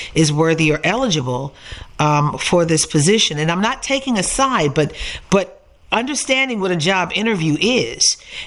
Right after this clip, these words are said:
and you show, you put your best foot forward. You talk about temperament and you talk about accusations, uh, of, of, of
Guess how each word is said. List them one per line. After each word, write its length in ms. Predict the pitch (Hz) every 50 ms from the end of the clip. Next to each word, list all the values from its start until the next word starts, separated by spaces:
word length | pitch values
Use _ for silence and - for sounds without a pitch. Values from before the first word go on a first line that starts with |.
| - -
and 300 | 165 170 170 165 160 - -
you 180 | 180 175 190 185
show, 240 | - - 240 214 208
you 160 | 190 175 165
put 220 | - - - 170
your 100 | 180 139
best 300 | 135 185 190 190 - -
foot 160 | - 180 165
forward. 520 | - - - 240 254 240 180 - - - - - - - -
You 80 | - 147
talk 240 | - 202 175 175 -
about 240 | 175 160 147 -
temperament 480 | - - 254 269 262 247 185 165 170 -
and 100 | 175 185
you 60 | 180
talk 300 | 180 - 214 202 202 -
about 260 | 190 190 185 175 -
accusations, 920 | 170 165 165 - - 156 139 170 208 262 269 - - - 139 127 - - - - - - - - - -
uh, 300 | 156 151 147 143 139 147 -
of, 240 | 143 147 147 139 -
of, 300 | - 151 139 135 - - - -
of 440 | 151 143 135 131 123 127 - -